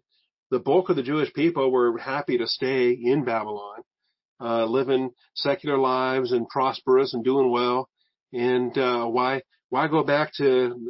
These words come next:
a, a deserted land? Why go back to a devastated land, a land that needs to be rebuilt, a land that, uh, that, uh, is pretty, uh,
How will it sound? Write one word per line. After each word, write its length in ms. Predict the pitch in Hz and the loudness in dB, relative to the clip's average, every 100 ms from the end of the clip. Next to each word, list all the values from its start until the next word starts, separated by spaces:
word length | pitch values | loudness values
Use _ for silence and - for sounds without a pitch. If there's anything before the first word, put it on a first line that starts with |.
| 131 | -8
a, 280 | 127 123 117 | -4 -4 -2
a 40 | |
deserted 420 | 113 117 139 143 | 0 2 2 0
land? 340 | 127 131 135 117 | 0 0 -2 0
Why 140 | 131 | -2
go 160 | 139 135 | 0 -2
back 240 | 135 131 | -2 -2
to 120 | 135 | 2
a 60 | 123 | 2
devastated 600 | 131 135 131 - 127 117 | 2 -2 -4 0 0 0
land, 320 | 123 123 117 | -2 -2 -4
a 40 | 110 | -4
land 360 | 120 127 127 | -2 -2 0
that 120 | 117 - _ _ | -2 -4 _ _
needs 240 | 120 135 123 | 0 0 2
to 120 | 131 | 0
be 120 | 127 | 2
rebuilt, 640 | 123 131 104 127 131 117 | 2 0 0 0 0 0
a 60 | 117 | -2
land 420 | 117 123 127 123 | 0 0 0 0
that, 200 | 120 117 - _ _ _ _ - | 0 -2 -6 _ _ _ _ -12
uh, 400 | 120 117 101 82 | -8 -6 -8 -6
that, 300 | 120 104 - - | -4 -6 -10 -8
uh, 300 | 135 107 104 127 _ _ | -6 -6 -10 -18 _ _
is 440 | 131 139 123 117 - | -16 -4 -4 -4 -4
pretty, 420 | 139 131 123 120 | -2 0 2 2
uh, 200 | 113 | 0